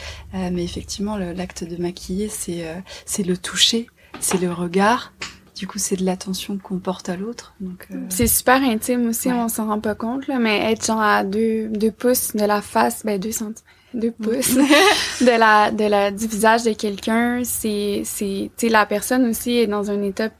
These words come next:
Speaker 2: vulnérable, elle
Speaker 1: Oui.
Speaker 2: se laisse voir, mais de très, très près, là.
Speaker 1: Mm.
Speaker 2: Ouais.
Speaker 1: Oui, puis le visage, c'est
Speaker 2: <laughs>
Speaker 1: extrêmement intime.
Speaker 2: Ben oui, ouais. <laughs>
Speaker 1: Euh,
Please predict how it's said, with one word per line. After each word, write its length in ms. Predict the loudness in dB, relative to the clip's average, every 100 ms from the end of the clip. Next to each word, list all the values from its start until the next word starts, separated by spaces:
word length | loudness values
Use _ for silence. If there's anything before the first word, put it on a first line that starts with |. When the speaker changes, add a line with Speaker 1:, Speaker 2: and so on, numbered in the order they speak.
| -10
Speaker 2:
vulnérable, 720 | -8 -2 -2 -2 0 0 2
elle 120 | 0 0
Speaker 1:
Oui. 80 | 0
Speaker 2:
se 100 | 2
laisse 260 | 2 2
voir, 320 | 2 6 6 4
mais 120 | 0
de 120 | -2
très, 240 | -4 -6 -6
très 240 | -6 -8
près, 420 | -8 -4 -2 -2
là. 140 | -4 -8 -12 -20 -8 -4
Speaker 1:
Mm. 140 | -4 -4 -10
Speaker 2:
Ouais. 220 | -8 -8 -12 _ _ _ -6
Speaker 1:
Oui, 100 | -6
puis 140 | -4 -6
le 100 | -6
visage, 360 | 0 2 4 4
c'est 160 | 2 2 0
Speaker 2:
<laughs> 140 | -4
Speaker 1:
extrêmement 720 | -2 -2 -2 -4 -4 -4 -6
intime. 460 | -8 -6 -4 -4 -4 0
Speaker 2:
Ben 160 | 0
oui, 160 | 0 -2 -6 -10 -12 -16 -20 _ -10
ouais. 160 | -8 -10 -16 -20 _ _ _ _ -20 -20 -20 -20 -20 _ _ 0
<laughs> 60 | 2 4 2 0 -6 -12 _ _ -20 _ -12 -12 -12 -18 -20 -20 -20 -20 -20 _ -20 -20 -20 -20 -14 0
Speaker 1:
Euh, 920 | 2 4 2 2 0 0 -2 -4 -6